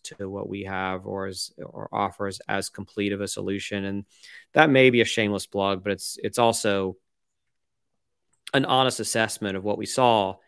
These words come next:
And, you know, all these things of micropayments and unintended consequences, they're all fine. They're interesting, and I, I, I enjoy thinking about them.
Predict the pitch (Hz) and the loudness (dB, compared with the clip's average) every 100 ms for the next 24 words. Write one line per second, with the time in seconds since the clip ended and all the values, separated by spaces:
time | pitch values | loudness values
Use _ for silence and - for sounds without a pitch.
0 | _ _ _ _ _ _ - 117 113 110 | _ _ _ _ _ _ -2 2 4 2
1 | 110 110 107 104 - _ _ _ _ _ | 2 0 -2 -6 -10 _ _ _ _ _
2 | _ _ _ _ _ _ _ _ _ _ | _ _ _ _ _ _ _ _ _ _
3 | _ _ _ _ 139 143 135 - 160 180 | _ _ _ _ -2 0 0 2 2 2
4 | 123 139 131 131 127 110 - - 110 110 | 0 2 4 2 0 -4 -8 0 0 0
5 | 113 110 107 104 104 104 104 - - - | -4 -4 -2 -2 -2 -4 -6 -8 -10 -12
6 | - - _ _ _ - 113 107 110 104 | -16 -20 _ _ _ -10 -8 -6 -6 -6
7 | 101 101 98 98 104 - 104 104 113 117 | -6 -6 -8 -8 -10 -10 -10 -8 -10 -4
8 | 139 151 110 104 98 98 _ _ _ _ | 0 2 2 0 -2 -8 _ _ _ _
9 | 113 120 110 95 98 107 123 151 120 - | 0 2 2 0 -4 -2 -2 -2 -4 -6
10 | 101 98 101 101 98 101 113 101 101 - | -6 -4 -6 -6 -6 -6 -6 -6 -6 -8
11 | - 104 98 120 127 - 123 131 113 98 | -6 -6 0 2 2 2 -4 -2 -4 -4
12 | 98 98 98 101 98 98 101 | -2 -4 -4 -6 -6 -8 -12